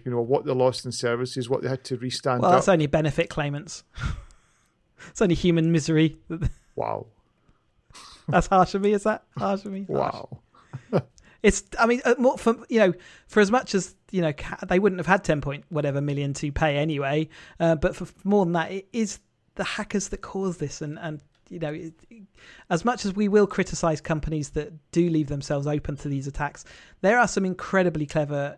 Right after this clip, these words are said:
Speaker 2: attacks out there that, that are, you know, are, people know weaknesses in systems that
Speaker 1: Mm.
Speaker 2: even the developer, you know, the original developers don't know. It's,
Speaker 1: Yeah.
Speaker 2: it's one of those things.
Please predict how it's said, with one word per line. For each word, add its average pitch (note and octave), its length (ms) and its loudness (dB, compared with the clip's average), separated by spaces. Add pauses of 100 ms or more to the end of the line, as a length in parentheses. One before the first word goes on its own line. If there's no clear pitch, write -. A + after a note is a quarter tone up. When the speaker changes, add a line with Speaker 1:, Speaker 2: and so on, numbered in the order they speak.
(120)
Speaker 2:
attacks - 380 -6
out D3 200 -2
there C#3 220 -4
that, D3+ 320 -6 (440)
that F#3 300 -4
are, - 80 -6 (100)
you G#3 80 -4
know, F#3+ 160 0 (100)
are, F#3+ 120 -6 (400)
people G#3+ 240 2
know F#3+ 180 4
weaknesses F3+ 420 0
in D#3+ 120 -2
systems D#3+ 440 -4
that E3 260 -6
Speaker 1:
Mm. G#3 120 -2
Speaker 2:
even E3 160 -2
the D#3+ 60 -4
developer, F3 420 -2
you F#3+ 120 -4
know, E3+ 100 -2
the D#3 80 -8
original F3 240 -2
developers E3 420 -2
don't D3+ 220 -8
know. D3 160 -10 (100)
It's, - 140 -16
Speaker 1:
Yeah. - 100 -6 (460)
Speaker 2:
it's - 100 -20
one G#3 140 2
of F#3+ 40 2
those F3 160 2
things. F3 360 0